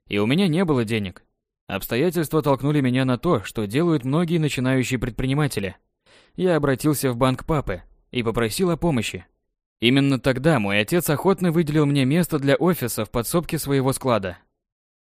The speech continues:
В Майндвайле, заново открывшейся на старом складе,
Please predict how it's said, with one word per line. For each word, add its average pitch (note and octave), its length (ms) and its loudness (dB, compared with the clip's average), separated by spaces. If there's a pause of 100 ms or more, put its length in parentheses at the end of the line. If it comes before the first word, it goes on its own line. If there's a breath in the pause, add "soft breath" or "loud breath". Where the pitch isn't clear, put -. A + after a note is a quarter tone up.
(360)
В G#2+ 120 -6
Майндвайле, A#2+ 800 2
заново E3+ 400 2
открывшейся E3 560 0
на D3 140 2
старом C#3+ 320 0
складе, C3+ 500 -2